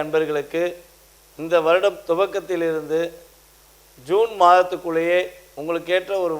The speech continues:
வாழ்க்கை துணையை பெறுவதற்கான வாய்ப்பு உண்டு. கோச்சார ரீதியான கிரகங்கள் உங்களுடைய வாழ்க்கையில வெளிச்சத்தை கொடுக்க போகிறது. உங்களுடைய அப்பா வழி சொத்து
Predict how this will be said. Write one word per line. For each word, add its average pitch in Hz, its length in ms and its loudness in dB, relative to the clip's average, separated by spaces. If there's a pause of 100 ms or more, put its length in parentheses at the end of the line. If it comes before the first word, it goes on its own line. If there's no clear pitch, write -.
வாழ்க்கை 180 400 2
துணையை 160 340 -4
பெறுவதற்கான 151 600 -2 (140)
வாய்ப்பு 135 420 0
உண்டு. 117 360 -6 (2750)
கோச்சார 202 420 6 (140)
ரீதியான 196 300 0 (100)
கிரகங்கள் 165 480 0 (340)
உங்களுடைய 151 340 -2 (100)
வாழ்க்கையில 165 420 0 (400)
வெளிச்சத்தை 175 560 -2 (160)
கொடுக்க 151 280 -6 (120)
போகிறது. 101 420 -10 (2000)
உங்களுடைய 180 380 2 (120)
அப்பா 233 240 6 (140)
வழி 202 160 4 (120)
சொத்து 180 360 0